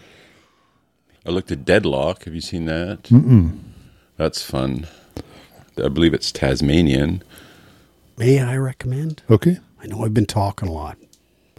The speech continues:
Speaker 2: Let's hear it.
Speaker 3: Word of Honor on YouTube,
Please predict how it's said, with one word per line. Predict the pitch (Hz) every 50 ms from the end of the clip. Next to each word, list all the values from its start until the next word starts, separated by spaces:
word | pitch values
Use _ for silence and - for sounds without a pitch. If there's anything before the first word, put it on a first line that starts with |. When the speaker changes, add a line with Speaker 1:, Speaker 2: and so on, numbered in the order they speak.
| _ _ _ _ -
Speaker 2:
Let's | 98 95 - -
hear | 135 139 135
it. | 135 135 - - - - _ _ _ _ _ _ _ _ _ _ _ _ _
Speaker 3:
Word | 123 110 120 135 139 147 147 147 147 147 147 147 -
of | - 135 120 120 -
Honor | 117 110 110 110 107 95 85 80 - - - _ -
on | 107 104 107 107 107 107 107 110 110 107 107 107 107 117
YouTube, | 107 101 110 151 185 - - 123 101 95 113 147 - -